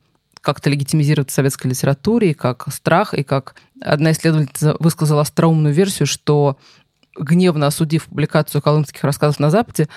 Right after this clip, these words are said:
Шаламов тем самым нашёл способ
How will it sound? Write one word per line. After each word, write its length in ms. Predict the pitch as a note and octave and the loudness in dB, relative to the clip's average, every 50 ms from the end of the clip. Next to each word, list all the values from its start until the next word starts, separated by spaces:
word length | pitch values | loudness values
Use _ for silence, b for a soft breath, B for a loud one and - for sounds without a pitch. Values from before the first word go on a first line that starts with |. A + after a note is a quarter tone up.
| B B B | B B B
Шаламов 420 | - - D3+ D#3 F3 F#3 F3 - | -4 0 2 2 2 2 0 0
тем 180 | - - E3 D#3+ | -2 -2 -2 -2
самым 420 | - - F3+ F3+ F#3 F3 E3 D#3 B B B B B B _ _ _ - | 0 0 0 2 2 2 0 -2 B B B B B B _ _ _ -2
нашёл 360 | E3+ E3+ E3+ - - F#3 F3+ | 0 0 0 2 2 2 0
способ 560 | E3+ - - - - F#3 G3 - - E3+ - | 0 -2 -4 0 2 2 2 2 0 -2 -2